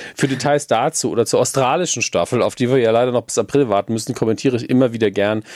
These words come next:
Ich weiß, ihr freut euch. Liebe Grüße aus der Stadt der Zeppelin-Wurst, Alexander. Danke, Herr Krömer, danke, Alexander. Ähm, das, die Erinnerung daran, dass Matt Hancock da drin war, alleine das,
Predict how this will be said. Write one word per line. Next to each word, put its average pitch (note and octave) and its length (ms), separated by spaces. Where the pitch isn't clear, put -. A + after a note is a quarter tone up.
Ich - 180
weiß, A2+ 280
ihr A2+ 80
freut - 500
euch. C#3+ 380
Liebe B2+ 200
Grüße C3 340
aus A2 100
der A2 100
Stadt A2+ 360
der G#2+ 140
Zeppelin-Wurst, G#2 1000
Alexander. F#2+ 520
Danke, D#3 500
Herr A#2+ 160
Krömer, A2+ 480
danke, A2+ 260
Alexander. G#2 560
Ähm, G#2+ 400
das, - 260
die A#2+ 240
Erinnerung D3+ 480
daran, C3+ 280
dass A#2+ 120
Matt A#2 160
Hancock A#2+ 320
da A2 80
drin G#2+ 240
war, G#2 240
alleine A2 340
das, G2+ 360